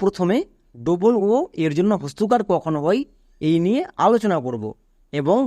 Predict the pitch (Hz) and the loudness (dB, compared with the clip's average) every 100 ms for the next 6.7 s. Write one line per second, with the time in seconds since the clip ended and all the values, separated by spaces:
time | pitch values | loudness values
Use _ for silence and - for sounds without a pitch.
0 | 208 165 160 196 196 254 320 _ _ _ | -2 -4 0 0 0 -2 -4 _ _ _
1 | _ 131 156 175 233 233 202 202 180 139 | _ -12 -2 2 4 4 2 0 -2 2
2 | 170 285 - _ _ - 156 - 220 240 | 2 2 -2 _ _ -6 -6 -2 2 2
3 | 214 175 151 156 202 247 - 175 - 233 | 2 -2 0 0 0 -2 -2 -2 2 0
4 | 190 180 165 170 175 247 381 _ _ - | 2 0 0 -2 0 0 -2 _ _ -4
5 | 151 151 220 226 156 - 262 294 196 220 | -2 2 0 0 -4 2 2 2 0 -2
6 | 254 226 202 170 - 139 113 | 0 0 0 -2 -4 -6 -4